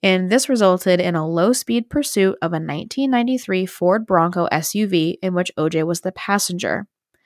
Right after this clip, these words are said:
Al Cowlings was the owner of the Bronco and was the driver during the pursuit.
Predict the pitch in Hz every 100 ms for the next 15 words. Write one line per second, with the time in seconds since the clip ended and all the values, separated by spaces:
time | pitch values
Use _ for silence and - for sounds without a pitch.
0 | _ _ _ _ - 175 180 269 - 190
1 | 170 165 170 202 - 190 190 - 180 190
2 | 202 214 220 202 156 170 165 165 170 -
3 | 180 175 170 175 165 180 190 175 156 151
4 | 156 160 - 180 - 156 -